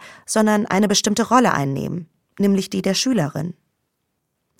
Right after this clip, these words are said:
Und im Sport fällt es, so meine Erfahrung, durch die Konzentration auf den Körper besonders schwer,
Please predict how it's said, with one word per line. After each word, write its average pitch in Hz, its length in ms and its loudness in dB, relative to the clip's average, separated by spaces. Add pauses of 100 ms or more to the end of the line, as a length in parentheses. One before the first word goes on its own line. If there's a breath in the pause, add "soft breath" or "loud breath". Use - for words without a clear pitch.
(480 loud breath)
Und 202 220 0
im 196 140 2
Sport - 460 2
fällt 165 380 0
es, 214 300 -2
so 156 200 -2
meine 143 360 4
Erfahrung, 180 580 0 (420 loud breath)
durch 190 140 -4
die 185 220 -4
Konzentration 220 880 -2
auf - 120 -6
den 185 240 -2
Körper 196 320 -2
besonders 196 600 2
schwer, 143 360 0